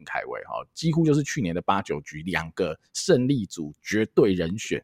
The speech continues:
哇，现在都在二军。哇，味全竟然可以做出这么勇猛的调度，让这两个人同时在二军。哦，你就知道小叶对于牛棚投手的调教有一套，他就是有人可以顶上来。哦，王哥，哦，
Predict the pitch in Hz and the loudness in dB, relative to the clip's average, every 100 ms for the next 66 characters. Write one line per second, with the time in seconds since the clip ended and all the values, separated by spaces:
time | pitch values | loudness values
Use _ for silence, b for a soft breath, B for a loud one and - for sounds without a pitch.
0 | b b b 92 - - 175 151 131 - | b b b -2 -2 2 4 4 4 6
1 | 147 160 131 - 139 95 - 95 90 b | 6 6 2 4 6 4 2 -2 -2 b
2 | b b 156 113 - 220 143 - 110 117 | b b 2 2 6 6 6 4 2 2
3 | 175 113 104 131 104 135 123 139 139 175 | 2 0 2 2 4 2 2 0 0 0
4 | 120 101 95 110 127 101 87 - 120 90 | 0 0 0 2 2 0 -2 0 0 2
5 | 123 120 151 - 180 113 95 85 101 - | 2 4 4 4 4 4 0 -4 -6 -4
6 | 101 156 - 98 120 107 123 92 - 90 | -2 0 -2 0 2 4 4 2 0 -6
7 | B B B 175 113 175 190 175 - 80 | B B B 0 4 4 2 0 2 0
8 | 98 196 180 175 123 117 104 - 123 120 | 2 2 4 4 4 4 4 2 -2 0
9 | 123 113 110 - 87 101 113 73 - 110 | 2 2 0 0 -2 0 0 0 4 4
10 | 107 147 - - - b b - - - | 4 -2 2 2 2 b b 0 0 4
11 | 302 - 277 196 120 113 123 151 147 - | 4 4 2 6 8 10 8 8 4 4
12 | 95 92 143 95 78 82 - 143 110 - | 0 0 0 0 -4 -6 2 6 6 4
13 | 120 117 156 165 165 160 160 b b b | 6 8 8 6 10 10 8 b b b
14 | 127 113 | 8 8